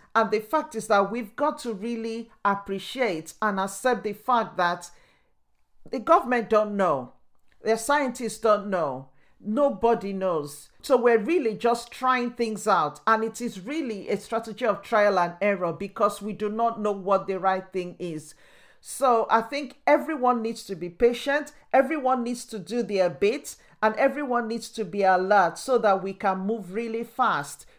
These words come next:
to take what action we need to take to really get us to a place where the infection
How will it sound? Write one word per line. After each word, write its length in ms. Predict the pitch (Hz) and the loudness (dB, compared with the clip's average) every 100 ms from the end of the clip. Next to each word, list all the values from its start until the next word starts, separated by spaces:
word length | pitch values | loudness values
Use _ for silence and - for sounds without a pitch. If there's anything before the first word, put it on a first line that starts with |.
| _ | _
to 120 | 226 | -8
take 340 | - - 233 226 | -8 2 0 2
what 240 | 220 220 - | 2 2 2
action 440 | 208 - 220 208 | -2 -2 -4 -4
we 120 | 202 | -4
need 220 | 190 208 208 | -6 -8 -8
to 120 | 180 | -16
take 460 | - 226 170 - - _ | -4 -4 -4 -10 -20 _
to 160 | - 202 | -8 -8
really 440 | 175 254 262 254 | -6 -8 -6 -8
get 380 | 190 226 233 233 | -2 0 0 0
us 300 | 185 180 - _ - | 0 0 -6 _ -4
to 160 | 262 | 2
a 40 | 233 | 2
place 440 | 254 294 240 - | 2 0 0 -4
where 360 | 247 240 240 233 _ _ _ | 0 2 2 -2 _ _ _
the 320 | 151 220 202 | -6 -6 -4
infection 760 | 196 202 247 254 - 320 269 | -8 -6 -2 -2 0 -2 -2